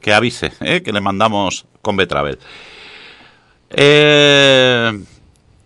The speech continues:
los equipos que vayan avanzando en la competición se irán incorporando a sus ligas más tarde. Pues mira, esto lo odio.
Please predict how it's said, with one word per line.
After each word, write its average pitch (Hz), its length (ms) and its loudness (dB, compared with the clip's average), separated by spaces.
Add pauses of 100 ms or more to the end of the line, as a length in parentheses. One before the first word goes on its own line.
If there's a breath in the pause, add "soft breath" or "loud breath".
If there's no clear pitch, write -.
(360)
los 131 300 -2
equipos 135 320 -4
que 170 100 -4
vayan 170 200 2
avanzando 165 400 0
en 156 40 0
la 147 100 2
competición 131 520 -4
se 143 100 -6
irán 147 180 -2
incorporando 147 540 0
a 139 40 0
sus 107 200 -8
ligas 151 320 -2
más 131 240 0
tarde. 92 360 0 (440 loud breath)
Pues 160 160 4
mira, 180 380 2
esto 226 420 4
lo 190 140 6
odio. 147 380 2